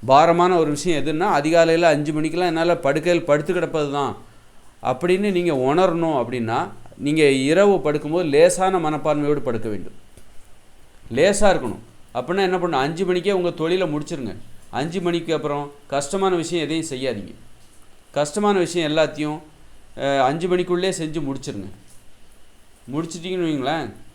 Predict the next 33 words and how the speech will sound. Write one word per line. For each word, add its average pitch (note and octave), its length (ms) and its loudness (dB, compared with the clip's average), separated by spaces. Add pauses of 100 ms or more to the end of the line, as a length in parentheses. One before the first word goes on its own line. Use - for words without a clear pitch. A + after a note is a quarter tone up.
(560)
எட்டு D#3 260 -2
மணிக்கு, G3 240 0
அதே E3 100 4
நேரத்துல F3+ 300 0
எட்டு F3 200 0
மணிக்கு F3 240 -2
படுத்துடணும், B2+ 440 -6
சீக்கிரமா E3 480 -6
படுத்துடணும், A2 500 -8 (1600)
சீக்கிரமா F#3 440 0
படுத்துடணும். C3 460 -2
எட்டு C3+ 220 -4
மணிக்கு E3 220 -2
படுத்துடணும். C#3+ 520 -6 (440)
அஞ்சு D3 280 -4
மணிக்கு E3 320 -4
மே-, C3 260 -2
சாயந்தரம் D#3 500 0
அஞ்சு D3 180 -4
மணிக்கு D#3+ 240 -4
மேல E3+ 280 -2
லேசான E3 480 0
வேலைகளை D#3 340 0
மட்டும்தான் C#3+ 380 -6
செய்யணும். D#3 280 -6
அப்ப F#3 160 -6
லேசான D3 480 -2
மனசோட D3 460 -2
படுப்பீங்க. C#3+ 400 -4 (440)
அதே D3 260 0
எட்டு C#3 200 -2
மணிக்கு E3 260 -2
படுத்துருவீங்க. D#3 500 -4